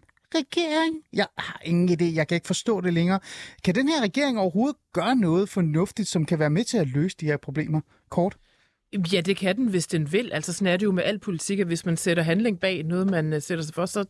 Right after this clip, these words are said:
Speaker 2: så kan, altså, så kan politik jo rigtig, rigtig mange ting, ikke? Øhm,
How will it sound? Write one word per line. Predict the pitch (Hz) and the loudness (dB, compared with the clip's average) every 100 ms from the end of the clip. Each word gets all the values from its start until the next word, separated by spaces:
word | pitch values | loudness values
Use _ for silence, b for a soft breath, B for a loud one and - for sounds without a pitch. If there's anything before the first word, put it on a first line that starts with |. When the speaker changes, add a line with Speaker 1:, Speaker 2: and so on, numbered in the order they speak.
| - | -4
Speaker 2:
så | 202 | -2
kan, | 180 196 185 - b b - | -2 -2 -2 -4 b b -4
altså, | 175 170 | -2 0
så | 190 | 0
kan | 226 - | 0 0
politik | 190 160 - 190 | 0 0 -2 0
jo | 180 | 0
rigtig, | 143 233 381 208 | 0 -2 0 -2
rigtig | 165 143 | -2 -2
mange | 131 147 | -2 -4
ting, | - 143 | -4 -4
ikke? | 196 277 - - - - 202 185 180 | -4 -6 -16 -18 -10 0 4 6 4
Øhm, | 160 151 147 | 4 2 -2